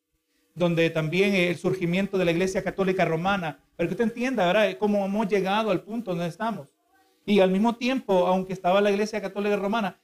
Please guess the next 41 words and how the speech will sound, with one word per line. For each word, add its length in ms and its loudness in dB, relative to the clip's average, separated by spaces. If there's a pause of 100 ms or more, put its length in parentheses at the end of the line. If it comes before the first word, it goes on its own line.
siempre 560 -2
habían 260 4
grupos 300 -4
pequeños 460 -2
que 80 -6
eran 100 0
un 60 -4
remanente 520 -2
fiel. 360 -4 (500)
Amén. 260 -10 (560)
El 100 -6
remanente 340 -2
fiel. 320 -2 (180)
Que, 120 2
y, 240 2
y 180 0
a 40 4
lo 100 4
largo 240 4
de 60 4
la 60 4
historia 280 2
de 40 2
la 60 0
iglesia 260 0
católica 380 0
romana, 340 0
entre 220 -4
más 160 -2
corrupta 480 -2
se 80 -6
volvía, 420 -4 (180)
hubieron 440 2
intentos 520 0
de 120 2
mejorar, 580 2
de 140 -2
reformar 580 -2
la 120 0
iglesia 280 -2
católica. 580 -4